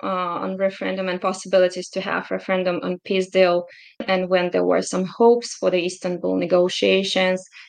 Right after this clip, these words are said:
and there was a hope of the Ukrainian, uh, authorities that there might be some grounds where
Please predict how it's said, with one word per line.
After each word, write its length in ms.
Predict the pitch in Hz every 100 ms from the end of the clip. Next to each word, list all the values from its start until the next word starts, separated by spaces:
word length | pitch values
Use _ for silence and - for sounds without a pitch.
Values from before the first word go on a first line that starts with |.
| -
and 160 | 185
there 120 | 185 175
was 220 | 185 180
a 60 |
hope 380 | 185 196 190 190 _ _ _ _ _
of 180 | 220 202
the 100 | 196
Ukrainian, 760 | 185 185 185 185 180 180 175 175
uh, 280 | 175 175 -
authorities 760 | 180 - 190 190 190 185 180 -
that 220 | 180 180 -
there 200 | 185 175
might 480 | 175 180 190 185 190
be 180 | 175 180
some 400 | - 175 170 170
grounds 640 | 190 185 175 165 175 -
where 460 | - 180 165 160 -